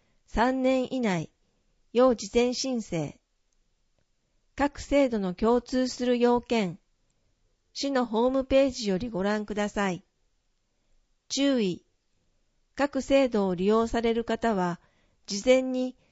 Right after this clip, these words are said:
その旨を工事店にお伝えください。下水道整備の費用負担について、下水道事業受益者負担金。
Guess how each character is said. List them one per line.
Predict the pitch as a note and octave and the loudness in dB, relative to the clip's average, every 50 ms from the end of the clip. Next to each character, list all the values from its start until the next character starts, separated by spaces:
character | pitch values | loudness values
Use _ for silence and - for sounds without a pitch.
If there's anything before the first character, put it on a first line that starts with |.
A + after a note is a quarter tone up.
| _ _ | _ _
そ | - - A#3 | -6 -4 -2
の | B3 B3+ | 0 0
旨 | C4 C4 C4+ C4+ C4+ C4 | 0 0 0 2 2 2
を | A#3 G3 F3+ | 2 2 0
工 | - - G#3+ A#3+ B3+ | 0 2 2 4 2
事 | B3+ C4+ - | 2 0 -2
店 | - A3+ G#3+ G3 | -2 -2 -2 -2
に | F#3 E3+ E3+ | -4 -4 -6
お | F3 | -8
伝 | - - - A3 A3 A3+ | -10 -6 -2 0 0 0
え | G#3+ | -2
く | - G3 | -2 -2
だ | G3+ G#3 G#3 | -2 -2 -2
さ | - A3 G3 F#3 | -2 -2 -2 -2
い。 | E3+ - - _ _ _ _ _ _ _ _ _ _ _ _ _ _ _ _ _ _ _ _ _ _ _ _ _ _ _ _ _ _ _ _ _ _ - - - | -4 -6 -10 _ _ _ _ _ _ _ _ _ _ _ _ _ _ _ _ _ _ _ _ _ _ _ _ _ _ _ _ _ _ _ _ _ _ -12 -6 -2
下 | A3 A#3 | -2 -2
水 | A#3 - D4 D4+ D4+ D4 | 0 0 0 0 2 4
道 | C#4+ D4+ D4+ D4+ D4 | 6 6 6 6 4
整 | - D4 D4 D4 C#4 | 2 2 2 4 2
備 | C4+ A#3 G3+ | 2 0 -2
の | G3 F#3+ | -2 -4
費 | F3+ - - G#3+ | -4 -4 -2 2
用 | B3 C4+ C#4+ D4 D4 | 2 4 4 4 2
負 | - D4 C#4+ | 0 0 0
担 | - A#3+ A#3 G#3+ | 0 0 0 0
に | G3+ G3 F#3+ | -2 -4 -6
つ | - - B3 | -6 -6 -6
い | A#3 G3+ | -6 -4
て、 | - F3 D#3+ D3 - _ _ _ _ _ _ _ _ _ _ _ _ _ | -4 -6 -6 -6 -8 _ _ _ _ _ _ _ _ _ _ _ _ _
下 | - G#3 A3 | -4 -4 -4
水 | - - C#4 C#4 C#4+ C4 | -2 -2 -2 -2 0 2
道 | C4 C4+ C4+ C4+ | 2 4 4 2
事 | C4+ - C#4 | 0 -2 -4
業 | B3+ - G3+ F#3+ F3+ E3 - - _ _ _ _ | -2 0 0 0 0 -2 -6 -10 _ _ _ _
受 | - G3+ A3 | -6 0 4
益 | A#3+ B3+ B3+ - | 4 4 2 2
者 | - - G#3+ | -2 -2 -2
負 | G#3 - - | -2 -2 -2
担 | - G#3+ G#3+ G#3+ G#3+ | -4 -4 -4 -4 -6
金。 | - - G#3+ G#3 G3+ G3 - | -8 -6 -6 -4 -4 -6 -8